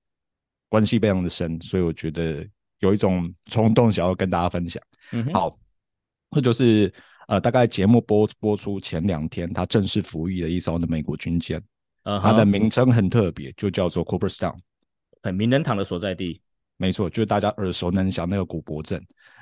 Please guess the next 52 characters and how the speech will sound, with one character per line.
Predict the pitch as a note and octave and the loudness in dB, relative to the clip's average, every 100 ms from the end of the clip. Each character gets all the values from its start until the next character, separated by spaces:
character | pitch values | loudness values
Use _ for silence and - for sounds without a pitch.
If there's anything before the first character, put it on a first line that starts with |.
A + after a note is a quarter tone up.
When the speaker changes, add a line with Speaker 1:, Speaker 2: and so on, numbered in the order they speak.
| _ _ | _ _
Speaker 1:
然 | F2+ | 0
后， | F#2+ G2+ - _ | 2 2 -2 _
没 | A2 | 2
错， | A#2+ A2+ - _ _ _ _ | 4 0 -2 _ _ _ _
它 | A2+ A#2 A#2+ - _ - | -2 0 0 -4 _ -2
命 | C3+ B2 | 2 4
名， | G2+ F#2+ G2+ _ _ _ _ | 2 -4 -8 _ _ _ _
以， | G#2+ G2 - _ | -10 -10 -10 _
以 | G#2 | -8
这 | G2 C3+ | -4 -4
个 | - G2+ | -2 -2
地 | A2+ | 0
方 | G2+ F#2+ | 2 4
命 | A2 F2+ | 4 4
名， | D#2 D#2+ - | 0 -4 -8
就 | - | -6
是 | G2 G#2+ | -4 -2
要 | G2 F#2 | -2 -2
去 | - F#2 | -4 -10
致 | - G2+ | -8 -6
敬 | - F2+ D#2 | -4 -4 -4
古 | - E2+ | -6 -6
柏 | D2+ E2 | -4 -4
镇 | D#2+ E2+ E2 - - | -4 -6 -6 -10 -10
的 | E2+ C#2+ - - _ _ | -8 -8 -12 -20 _ _
美 | - F2 | -4 -2
国 | F#2+ | 0
棒 | F#2+ | -2
球 | F2 E2 | 0 -2
名 | D#2 | -6
人 | D2+ | -8
堂。 | D#2 D2 - _ _ - | -8 -12 -16 _ _ 0
Speaker 2:
嗯。 | C3+ | 4
Speaker 1:
但 | B2 A2+ | 6 6
是 | A#2+ G#2+ - - - _ _ | 4 2 0 -14 -20 _ _
更 | - D3+ B2 G#2 | 2 6 6 4
具 | - D3 | 2 0
体 | F#2+ F#2+ | 0 -2
来 | F2+ F2 | -2 -2
说， | F#2 G2+ | -2 -4
它 | G2+ A2 | -2 -4
是 | G2+ | -2
要 | G#2+ G#2+ | -2 -2
致 | - B2 | -2 -4
敬 | G2+ A#2+ G2 F#2 _ _ - D#2 | -2 -2 -4 -6 _ _ -12 -4
三 | - C3 | 2 2
百 | F#2+ | 2
四 | - A2 | 0 -2
十 | - E2 | -2 -2
位 | G#2 F2 - | 0 -2 -6
里 | F#2 E2+ | -8 -2
面， | G#2 E2+ | 0 -2